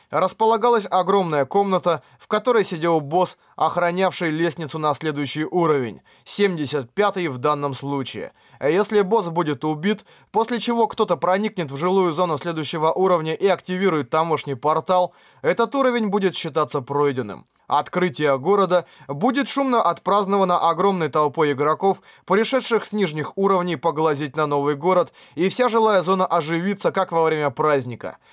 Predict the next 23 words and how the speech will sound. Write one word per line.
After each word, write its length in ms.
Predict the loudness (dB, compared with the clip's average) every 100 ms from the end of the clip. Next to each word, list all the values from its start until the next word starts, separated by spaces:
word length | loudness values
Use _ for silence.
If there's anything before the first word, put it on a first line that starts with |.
| _
Сейчас 480 | -6 -4 0 0 0
шёл 260 | 0 0 0
уже 260 | -2 -2 -4
девятый 540 | -4 0 0 0 -4
день, 340 | -4 -2 -2 -6 -20 _
как 240 | -2 0
народ 300 | 2 2 2
начал 260 | 0 0 2
активно 460 | 2 0 -2 -2 -2
исследовать 680 | -2 -6 -4 -2 0 0
семьдесят 380 | -2 -6 -6 -8
четвёртый 520 | -8 -4 -2 -2 -4 -2
уровень. 480 | 0 0 0 -6 -16 -20 _ 0
Пора 260 | 2 2
было 220 | 2 2
кому-то 420 | 2 0 2 0 0
уже 240 | -2 -2
найти 300 | -2 -2 -4
босса. 520 | -4 -2 -2 -2 -12 -16 _ -14
Башня 480 | -2 0 0 -2
была 300 | -2 0 0
цилиндрическим 800 | 0 -2 0 0 0 -2 -4 -6
сооружением 720 | -2 0 2 2 0 2 0